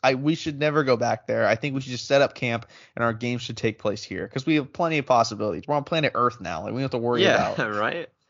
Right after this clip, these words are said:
Speaker 1: Yeah, and if
Speaker 2: And,
Speaker 1: it's
Speaker 2: and apparently
Speaker 1: post-apocalyptic
Speaker 2: the, the, the worst plague on the planet has been erased. Humans
Speaker 1: It's
Speaker 2: aren't even there
Speaker 1: yeah,
Speaker 2: anymore.
Speaker 1: no, we're good. Like, w-, this is the end for Kirby. Like, we're at the end of the line. We're good. Like, he's just gonna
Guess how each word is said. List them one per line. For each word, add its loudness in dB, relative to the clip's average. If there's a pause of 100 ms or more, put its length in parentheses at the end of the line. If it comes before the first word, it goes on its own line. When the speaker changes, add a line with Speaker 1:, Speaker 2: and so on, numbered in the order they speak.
(100)
Speaker 1:
Yeah, 6
and 6
if 2
Speaker 2:
And, 0
Speaker 1:
it's -16
Speaker 2:
and 0
apparently 6
Speaker 1:
post-apocalyptic -2 (280)
Speaker 2:
the, -14
the, -6 (340)
the -6
worst 0
plague 2
on 2
the -6
planet -2
has 0
been -4
erased. -2
Humans -4
Speaker 1:
It's 2
Speaker 2:
aren't 6
even 2
there 2
Speaker 1:
yeah, 4
Speaker 2:
anymore. 4
Speaker 1:
no, 2
we're 2
good. 4
Like, 0
w-, -10
this -6
is -4
the -2
end -4
for -6
Kirby. -4
Like, -8
we're -4
at -16
the -8
end -6
of -4
the -2
line. 0
We're 2
good. 4
Like, 0
he's 0
just -4
gonna -2